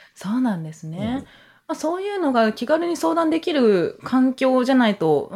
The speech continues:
Speaker 1: 続けていこうってならないですしね、やっぱり。
Speaker 2: そうですね。
Speaker 1: うんうん。
Speaker 2: やっぱり小さい会社なんで、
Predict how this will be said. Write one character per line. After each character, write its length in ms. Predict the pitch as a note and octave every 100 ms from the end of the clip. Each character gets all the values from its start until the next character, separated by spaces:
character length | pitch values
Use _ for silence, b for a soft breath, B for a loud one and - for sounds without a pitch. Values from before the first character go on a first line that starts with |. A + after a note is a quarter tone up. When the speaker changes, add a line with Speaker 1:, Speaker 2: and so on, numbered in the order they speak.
| A3+ -
Speaker 1:
続 320 | B3+ C4+ D#4+
け 180 | E4+ E4+
て 220 | E4 D#4+
い 60 |
こ 180 | D4+ D#4
う 40 | C4
っ 40 |
て 80 | F#3+
な 180 | F#3+ A3
ら 140 | C4
な 200 | B3+ F#3+
い 280 | C#3 C3 F3
で 100 | F#3
す 220 | - D3
し 180 | - G3+
ね、 220 | C4+ A#3+
や 100 | F#3+
っ 60 | F#3
ぱ 140 | G3
り。 160 | F#3+ F#3+
Speaker 2:
そ 520 | - - - G3 C#3+
う 40 | F#2+
で 140 | F2
す 200 | - -
ね。 340 | C4+ B3+ - B3
Speaker 1:
う 40 |
ん 40 |
う 40 | A#3
ん。 120 | G#3 - _ -
Speaker 2:
や 80 |
っ 20 | C3+
ぱ 80 |
り 60 | -
小 100 | C4+
さ 80 | D4+
い 40 |
会 120 | - A#2+
社 100 | C3+
な 140 | -
ん 100 | G1+
で、 360 | G#2+ G2+ F2